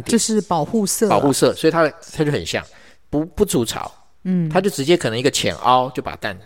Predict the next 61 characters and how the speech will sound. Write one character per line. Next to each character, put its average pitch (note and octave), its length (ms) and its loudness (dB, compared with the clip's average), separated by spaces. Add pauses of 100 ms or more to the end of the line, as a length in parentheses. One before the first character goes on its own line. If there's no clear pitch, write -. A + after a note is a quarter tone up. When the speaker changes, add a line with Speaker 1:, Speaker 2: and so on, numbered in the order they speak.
(140)
Speaker 1:
挖 G#2 220 -2
一 - 20 -2
挖 F#3 160 -2
下 F#3 140 0
在 F#3+ 80 0
里 F#3+ 80 -2
面。 F#3 260 -4
Speaker 2:
哦。 D#3+ 320 -8 (300)
Speaker 1:
那 E3+ 120 2
这 A#3+ 140 4
种 E3 180 4
鸟 G#2+ 220 -2
在 C#3 140 -2
水 G#2+ 260 -2
鸟 A2 160 -6
比 D#2+ 80 -12
较 D#2 120 -8
多。 D2 300 -16 (520)
Speaker 2:
哦。 - 100 -10
Speaker 1:
我 G#2 80 -2
们 C#3+ 400 -4
这 D3 140 2
个 A2 580 2 (100)
北 G2+ 140 2
部 C#3 160 -2
这 C3 100 -4
边 B2+ 140 -4
有 G2 100 -4
一 F2+ 60 -6
个 F#2 260 -4
那 G2 120 -10
个 F2 220 -8
蛙 A2 180 -2
子 - 160 -10
尾 E2 160 -6
啊， D2 120 -12
台 - 160 -6
北 G#2+ 140 -2
港 D2 180 -6
啊， D#2+ 320 -16
Speaker 2:
嗯。 G3 120 -2
Speaker 1:
那 F#3+ 40 0
个 F#3 60 -2
沙 F2+ 180 -6
滩。 F2 240 -12 (260)
Speaker 2:
嗯。 F#3 220 -4 (360)
Speaker 1:
就 C#3 140 4
有 A2+ 60 6
一 G#2+ 40 2
种 G2+ 160 -8
鸟 E2+ 100 -12
叫 F2+ 160 -10
东 F#3 260 0
方 F#3 240 0
环 F2+ 220 -6
颈 - 160 -14
鸻。 - 40 -20 (920)
Speaker 2:
嗯， F3 280 0
我 F3 140 0
知 F#3+ 160 -2
道。 F3+ 220 -2